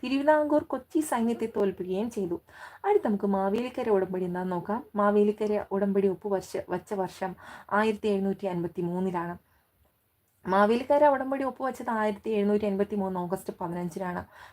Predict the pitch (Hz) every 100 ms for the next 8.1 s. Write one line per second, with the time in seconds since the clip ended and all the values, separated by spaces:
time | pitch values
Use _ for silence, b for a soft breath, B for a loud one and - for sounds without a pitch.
0 | B 170 175 185 190 202 202 196 196 196
1 | 202 190 - 208 196 202 233 196 175 196
2 | 185 190 190 190 214 240 214 - 240 214
3 | 196 214 208 190 190 185 185 B B B
4 | - 226 233 240 240 247 220 208 208 214
5 | 214 185 175 208 208 196 - 190 190 -
6 | 196 196 185 180 185 180 180 180 175 170
7 | 190 226 226 254 262 247 247 233 214 202